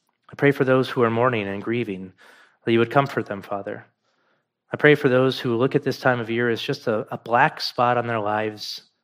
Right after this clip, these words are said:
where they despair and have little hope, that you would point them to the joy and delight that they can have in Christ.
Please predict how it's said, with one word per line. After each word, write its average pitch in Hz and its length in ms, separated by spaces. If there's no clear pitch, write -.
where 113 120
they 110 100
despair 120 480
and 107 80
have 110 200
little 123 220
hope, 101 300
that 127 80
you 131 80
would 143 140
point 156 280
them 139 240
to - 140
the 107 80
joy 127 320
and 123 140
delight 110 340
that 113 380
they 127 100
can 120 120
have 117 200
in 98 80
Christ. - 680